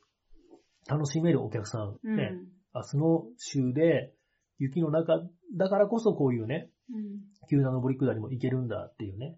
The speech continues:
Speaker 2: うん。
Speaker 1: 楽しみもあるから、まあね、まあ、みんな楽しんでもらってね、
Speaker 2: うん。
Speaker 1: うん。よかったんじゃないかなと思うんですけどね。
Speaker 2: うん。
Speaker 1: うん。他にもね、いろいろ、クロスカントリースキーと、
Speaker 2: うん。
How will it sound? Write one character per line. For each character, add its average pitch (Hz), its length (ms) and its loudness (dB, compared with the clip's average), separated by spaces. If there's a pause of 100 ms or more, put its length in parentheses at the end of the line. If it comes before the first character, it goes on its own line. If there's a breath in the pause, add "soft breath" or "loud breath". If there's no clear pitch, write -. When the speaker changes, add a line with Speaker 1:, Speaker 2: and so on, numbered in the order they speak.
Speaker 2:
う 220 80 -8
ん。 220 40 -4
Speaker 1:
楽 135 160 2
し - 140 -2
み 120 60 -2
も 104 160 -6
あ 107 40 -2
る 110 80 -6
か 104 100 -10
ら、 95 280 -12 (300)
ま 151 100 -2
あ 123 40 -2
ね、 127 200 -4
ま 143 100 -2
あ、 127 40 -4
み 147 100 0
ん 165 40 -2
な 170 60 0
楽 151 180 0
し 165 120 -2
ん - 20 2
で 123 60 2
も 101 100 -4
ら 95 80 -10
っ - 40 -20
て 127 80 -8
ね、 160 220 -6 (120)
Speaker 2:
う 190 60 -12
ん。 - 20 -8
Speaker 1:
う 123 240 -6
ん。 104 80 -12 (600)
よ 139 100 -2
か 127 80 -4
っ - 20 -4
た 104 80 -6
ん 104 40 -6
じ 104 60 -4
ゃ - 20 -4
な 95 80 -8
い 95 40 -12
か 92 60 -14
な 92 100 -14
と 107 100 -14
思 101 120 -8
う - 20 -12
ん 87 40 -14
で 92 60 -20
す - 100 -20
け 107 60 -20
ど 98 80 -14
ね。 120 160 -16 (160)
Speaker 2:
う 196 40 -14
ん。 160 380 -10
Speaker 1:
う - 40 -8
ん。 104 120 -12 (220)
他 180 240 6
に 214 80 2
も 117 120 -2
ね、 107 240 -10 (100)
い 127 80 -4
ろ 107 120 -2
い - 20 -6
ろ、 101 160 -8 (180)
ク - 100 -2
ロ 156 80 2
ス - 80 -6
カ 160 140 0
ン 139 60 0
ト 147 80 0
リ 139 80 2
ー - 20 -2
ス - 100 -12
キ 127 140 -6
ー 107 60 -10
と、 - 200 -20
Speaker 2:
う 214 60 -10
ん。 180 200 -12